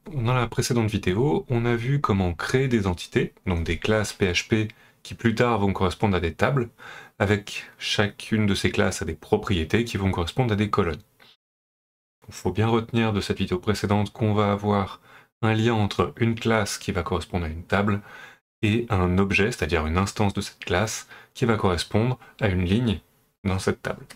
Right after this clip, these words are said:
Aujourd'hui, ce qu'on va faire, c'est faire en sorte d'avoir une table en base de données. Parce qu'on avait créé nos entités, mais ça n'a rien créé concrètement au niveau de notre base de données. Donc maintenant, on va voir ce que c'est les migrations, à quoi elles servent,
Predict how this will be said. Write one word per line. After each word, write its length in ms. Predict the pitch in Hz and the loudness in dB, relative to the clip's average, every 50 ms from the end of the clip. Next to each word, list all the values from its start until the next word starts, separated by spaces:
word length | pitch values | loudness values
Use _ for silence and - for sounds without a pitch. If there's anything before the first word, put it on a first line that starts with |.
| _ _ - | _ _ 0
Aujourd'hui, 400 | 131 120 123 131 113 104 120 147 | 0 2 2 2 0 0 0 -2
ce 80 | - | -4
qu'on 160 | - - 131 | -2 0 0
va 100 | 117 98 | 0 0
faire, 300 | 87 - 113 131 151 147 | 2 2 0 0 0 -2
c'est 240 | - - - 131 139 | -4 0 0 0 0
faire 200 | 139 - 131 98 | 2 0 0 0
en 60 | 98 | 0
sorte 400 | 95 - - 156 156 - - - _ - - | 0 0 -2 -2 -2 -4 -14 -16 _ -10 -4
d'avoir 440 | 113 101 113 135 147 151 180 180 147 | 0 2 2 2 4 2 2 2 2
une 180 | 120 104 98 - | 2 2 2 2
table 260 | - 127 120 107 107 | 2 2 2 2 2
en 60 | 101 | 2
base 180 | 95 104 101 101 | 2 2 2 2
de 80 | - | 2
données. 320 | 113 101 104 92 90 82 - _ - - - - - - - _ | 2 2 2 2 0 -2 -4 _ -20 -20 -20 -20 -20 -20 -18 _
Parce 100 | - - | -10 -4
qu'on 140 | - - 85 | 0 0 0
avait 160 | 80 80 82 | 0 0 -2
créé 240 | - - 131 131 135 | 0 2 2 2 2
nos 160 | 135 113 110 | 2 2 2
entités, 360 | 110 104 113 104 101 - 170 | 2 2 0 0 0 0 0
mais 140 | - - 110 | 2 2 0
ça 220 | 104 - - 92 | -2 -2 -2 -2
n'a 60 | 87 | -2
rien 300 | 87 - 104 101 123 131 | -2 0 0 2 2 2
créé 360 | 127 - - - 123 120 120 120 | 0 -2 0 0 2 2 2 2
concrètement 640 | - 120 107 110 - 101 101 - 117 117 135 143 143 - - - - _ _ | 0 0 0 0 0 -2 -2 0 0 2 2 0 -2 -6 -16 -20 -20 _ _
au 140 | - 110 107 | 0 0 2
niveau 240 | 104 104 98 117 127 | 2 2 2 0 0
de 60 | 123 | 0
notre 120 | 113 107 | 0 0
base 160 | 101 107 107 104 | 0 0 0 0
de 80 | - | -2
données. 240 | 104 - 95 - - _ _ _ _ _ _ _ _ - - - - - - - _ _ - | -2 -2 -2 -4 -6 _ _ _ _ _ _ _ _ -20 -20 -20 -20 -20 -20 -20 _ _ -4
Donc 140 | 98 - | -2 0
maintenant, 260 | - 107 - - 165 160 | 0 -2 0 0 0 2
on 40 | |
va 100 | 139 117 | 2 2
voir 400 | 113 123 127 127 123 - - - - | 4 2 2 0 -2 -6 -12 -16 -14
ce 120 | - - | -12 -6
que 100 | - 104 | -4 -2
c'est 140 | - - 127 | 0 2 2
les 120 | 101 87 | 2 2
migrations, 640 | 82 82 92 117 131 - 101 92 - - - 147 - - _ _ _ _ _ _ _ _ _ _ - | 0 0 0 0 2 2 0 0 0 0 -2 -2 -4 -6 _ _ _ _ _ _ _ _ _ _ -2
à 100 | 98 90 | -2 -2
quoi 240 | - - 139 127 110 | 0 0 2 2 2
elles 100 | 95 - | 0 -2
servent, 420 | - - 92 101 123 117 98 85 | 0 0 0 0 0 -2 -4 -6